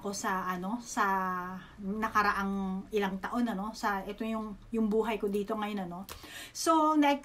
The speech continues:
na-experience ko rin po yan. So, sa susunod na episode ko rin po, ah, isi-share ko po sa inyo yan.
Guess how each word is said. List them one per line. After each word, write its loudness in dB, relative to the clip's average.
na-experience 4
ko 4
rin 4
po 2
yan. 6
So, 6
sa 2
susunod 4
na 0
episode 0
ko -2
rin 2
po, 4
ah, 6
isi-share 4
ko -6
po -2
sa -8
inyo -6
yan. -6